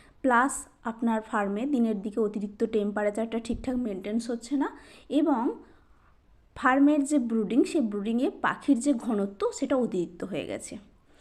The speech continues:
তো যে কারণে এই সমস্যাগুলো দেখা যাচ্ছে। তো ইমিডিয়েট আপনাকে, যদি আপনি চান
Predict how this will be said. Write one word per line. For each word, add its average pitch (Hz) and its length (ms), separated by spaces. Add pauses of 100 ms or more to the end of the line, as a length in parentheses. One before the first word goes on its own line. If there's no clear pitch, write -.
(300)
তো 294 100
যে 285 280
কারণে 240 480 (120)
এই 269 200
সমস্যাগুলো 214 640
দেখা 180 260
যাচ্ছে। - 280 (220)
তো 294 80 (160)
ইমিডিয়েট 294 560
আপনাকে, 226 580 (320)
যদি 240 220
আপনি 262 480 (720)
চান 240 520